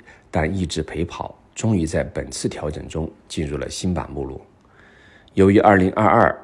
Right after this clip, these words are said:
版医保目录中，来自汉森的依赖利珠单抗注射液已经通过谈判进入，可以看出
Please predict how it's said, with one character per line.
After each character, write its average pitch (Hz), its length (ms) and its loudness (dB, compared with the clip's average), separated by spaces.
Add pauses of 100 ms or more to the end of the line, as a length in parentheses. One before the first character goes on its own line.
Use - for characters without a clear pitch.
版 69 260 -4
医 90 140 -2
保 78 180 -2
目 76 140 -8
录 71 120 -8
中， 82 320 -6 (140)
来 78 160 -4
自 82 340 -4
汉 101 240 -2
森 98 300 -2
的 73 260 -2 (440)
依 131 100 2
赖 117 160 6
利 80 160 0
珠 - 100 -6
单 78 200 -2
抗 - 320 -8
注 80 160 -10
射 73 160 -8
液 67 280 -8
已 71 200 -10
经 101 200 -4
通 131 220 -6
过 107 160 -4
谈 - 240 -12
判 73 160 -10
进 69 180 -10
入， 65 220 -10 (420)
可 - 140 -8
以 80 80 0
看 78 260 -6
出 78 320 -6